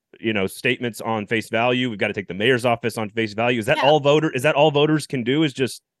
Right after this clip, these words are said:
Speaker 1: take
Speaker 2: I
Speaker 1: people?
Speaker 2: think at the moment, I think it, it is, right? Because those are the two streams that we've got, this East Bank, um, you know, team that, uh, Bob was the, the chair of, and then you've got the mayor's office coming out with their mess-,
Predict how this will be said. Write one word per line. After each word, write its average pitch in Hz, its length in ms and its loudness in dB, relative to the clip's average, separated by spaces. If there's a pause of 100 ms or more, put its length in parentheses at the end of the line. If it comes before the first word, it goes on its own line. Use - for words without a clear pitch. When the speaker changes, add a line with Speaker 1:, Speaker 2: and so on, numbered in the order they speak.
(220)
Speaker 1:
take 117 240 -4
Speaker 2:
I 226 60 2
Speaker 1:
people? 349 240 -2
Speaker 2:
think - 120 -20 (320)
at 254 160 4
the 240 100 2
moment, 202 640 0
I 208 100 0
think 220 240 -2
it, 190 180 -4
it 175 120 -4
is, 180 360 0
right? 190 220 0
Because 214 220 -2
those 233 200 2
are 254 60 -4
the 196 120 -4
two 247 300 -6
streams 220 680 -2
that 185 100 -10
we've 165 220 -8
got, 190 440 2
this 180 220 -10
East 208 240 -10
Bank, 185 460 -2 (340)
um, 160 640 -2 (120)
you 175 120 -10
know, 147 120 -10 (760)
team 202 440 0
that, 170 320 -2
uh, 165 200 0
Bob 180 380 4
was 165 200 -2
the, 160 280 -2
the 170 100 -2
chair 202 340 0
of, 175 260 0
and 175 100 -4
then 175 120 -4
you've 165 100 -8
got 175 160 -4
the 165 80 -6
mayor's 170 320 -4
office 160 320 -6
coming 165 220 -10
out 156 100 -4
with 156 120 -12
their 175 140 -4
mess-, 151 280 -8